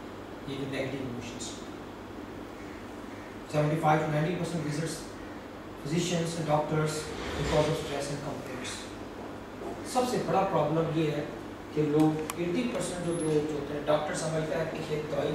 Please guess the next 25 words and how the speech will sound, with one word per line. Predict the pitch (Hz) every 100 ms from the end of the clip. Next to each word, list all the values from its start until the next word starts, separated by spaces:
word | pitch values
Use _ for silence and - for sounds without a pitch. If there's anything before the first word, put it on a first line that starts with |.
| 165 - - -
पैरासिटामोल | 143 156 160 165 160 156
खा | 156 -
लेने | 151 151 147
से | 151
या | 151
फलां | 151 147 139 139
चीज़ | 151 147 -
दवाई | 139 143
की | 147 151 151
खा | 147
लेने | 143 147
से | 147
ठीक | 156 165
हो | 143
जाएगा, | 123 123 -
हालांकि | 147 185 185
नहीं, | 160 175 - - - - - -
it | 165
is | 190 156
deep | - -
rooted | 165 147 151 -
problem। | 131 123 - - -
It | - - 165
is | 151
not | 202